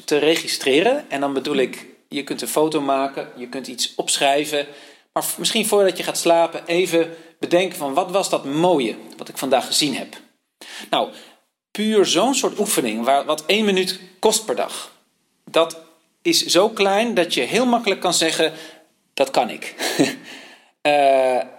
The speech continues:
je hebt, je kunt nooit een excuus hebben om het niet te doen, als het minder dan een één minuut is. Maar toch, als je zoiets in je gewoonte inbouwt en dus een zekere oog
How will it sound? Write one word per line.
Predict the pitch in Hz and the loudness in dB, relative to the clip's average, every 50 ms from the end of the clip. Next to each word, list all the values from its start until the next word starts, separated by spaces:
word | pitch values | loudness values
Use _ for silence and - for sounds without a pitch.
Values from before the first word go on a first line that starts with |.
| - - - | -20 -10 -2
je | 143 139 151 | 2 4 4
hebt, | 151 147 151 - - 165 | 4 4 0 -2 -2 -2
je | 165 | 2
kunt | 160 180 151 | 2 2 4
nooit | 165 226 277 262 269 | 4 4 4 2 0
een | 214 | -2
excuus | 180 170 - - - 247 - - | -4 -6 -4 0 0 2 2 4
hebben | 185 190 185 180 170 | 4 2 2 4 2
om | 170 175 | 0 0
het | 170 - - - - - - _ _ _ _ - | -2 -4 -8 -12 -16 -18 -20 _ _ _ _ -6
niet | 156 160 196 190 | 0 0 0 2
te | 190 170 | 2 0
doen, | 151 117 90 80 - - - - - _ | 0 0 0 -2 -10 -18 -20 -20 -20 _
als | _ - 135 131 | _ -4 -4 -2
het | 143 135 - | -4 -6 -6
minder | 135 139 160 160 151 | -4 -2 -2 0 0
dan | 135 139 135 | 0 0 0
een | 139 143 | -2 -2
één | 147 143 | -2 -2
minuut | 139 139 165 170 160 - | -2 0 0 -2 -2 -4
is. | - - - - - - - - - - - - | -4 -4 -4 -4 -4 -8 -16 -16 -18 -14 -8 -6
Maar | 147 - - | -6 -4 2
toch, | - 277 311 - - - | 2 2 2 2 -2 -4
als | - 180 - - | -2 -2 0 0
je | 175 | 0
zoiets | - 196 202 190 175 175 - | 2 2 4 4 2 0 -2
in | - 180 165 | -4 -4 -2
je | 147 135 | -2 -4
gewoonte | - - 127 120 123 131 160 202 247 247 233 208 - - | -4 -6 -10 -8 -2 2 2 2 2 2 -2 -6 -4 0
inbouwt | - 170 190 220 196 160 165 156 180 247 285 - - - - - - - _ | 2 2 2 2 0 2 2 2 2 0 -2 -6 -10 -12 -14 -14 -20 -18 _
en | - 160 160 | -8 -4 0
dus | 165 180 175 | 2 2 2
een | 160 151 | 2 0
zekere | 127 - 151 175 202 226 226 - 190 165 160 156 147 143 - - - - - _ _ - | 0 0 0 2 0 0 -2 -4 -4 -2 0 -2 -2 -2 -6 -14 -16 -18 -18 _ _ 2
oog | 165 170 190 202 - - - - | 4 4 4 4 2 -2 -12 -14